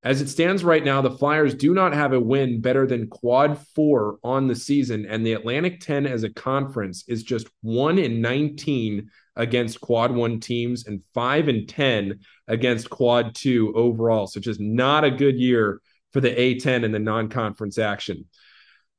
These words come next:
Louisville also plays tonight in their last game before conference action starts. Lipscomb makes the trip to the Yum Center for a six P M tip-off. This is not the Cardinals' last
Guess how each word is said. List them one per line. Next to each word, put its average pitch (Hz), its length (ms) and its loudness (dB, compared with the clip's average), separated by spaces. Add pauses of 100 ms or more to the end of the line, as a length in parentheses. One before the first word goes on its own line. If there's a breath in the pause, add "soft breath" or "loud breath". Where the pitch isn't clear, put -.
(120)
Louisville 202 400 8
also 240 500 6
plays 185 320 4
tonight 156 300 4
in 147 160 4
their 208 180 6
last 185 340 6
game 139 220 2
before 139 300 2
conference 127 480 -2
action 117 320 -2
starts. 131 360 0
Lipscomb 147 460 2
makes 139 180 2
the 135 80 0
trip 147 280 0
to 139 80 -4
the 135 100 0
Yum 127 260 2
Center 135 380 0
for 131 100 2
a 117 60 2
six 175 320 -6
P 156 220 0
M 127 180 0
tip-off. 135 560 -2
This 135 260 0
is 123 220 0
not 156 400 0
the 139 320 0
Cardinals' 175 680 2
last 123 340 0